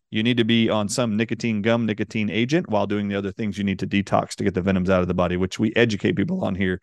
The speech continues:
at Looking for Healing Radio. All right, so these individuals, just don't want you to be brought up to speed, are having issues of having their stomachs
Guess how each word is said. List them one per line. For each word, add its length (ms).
at 140
Looking 260
for 120
Healing 260
Radio. 380
All 80
right, 140
so 200
these 200
individuals, 520
just 160
don't 140
want 200
you 60
to 100
be 120
brought 260
up 100
to 60
speed, 340
are 280
having 680
issues 420
of 160
having 320
their 100
stomachs 640